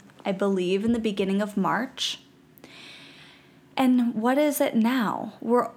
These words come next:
in June almost. So April, May, Ju-, so it, it's been, like, three months. And it's been such a beautiful journey. Now, here's the misconception. I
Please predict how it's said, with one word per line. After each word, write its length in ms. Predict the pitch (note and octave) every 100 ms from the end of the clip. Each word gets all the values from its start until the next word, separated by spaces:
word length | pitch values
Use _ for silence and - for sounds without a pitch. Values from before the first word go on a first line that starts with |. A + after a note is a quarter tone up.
| -
in 300 | B3+ C4 A#3
June 420 | G3 G3+ C4 C4+
almost. 840 | - E3+ - D#2+ - A3 - - - -
So 760 | - - B3 A#3 G#3+ G#3 G3+ - - -
April, 320 | B3 B3 B3+
May, 200 | A#3+ A3
Ju-, 140 | G3
so 200 | G#3+ B3+
it, 220 | C4 C4 -
it's 160 | B3 A3+
been, 440 | G3 A#3+ D4 D4+
like, 220 | A3+ G3+
three 460 | - - G3+ G#3+ A3
months. 880 | F#3+ F3 B3+ D4+ D4+ - - - - - - - - - - - - - - - _ _ _ -
And 160 | B3+ C4
it's 200 | B3+ -
been 380 | A3 A3+ B3+ C4
such 400 | - A3 G#3 A#3
a 100 | G3+
beautiful 880 | F#3 G#3 G3 G3 G3+ G3+ G3 F#3+
journey. 580 | F3+ F#3 F3 F3 - - -
Now, 460 | B3+ C4 B3+ A#3+ - - -
here's 460 | - C4+ C#4+ F4+ -
the 180 | B4
misconception. 800 | C#4 C4 - A#3+ A3+ F#3+ - G3
I 180 | F#3+ -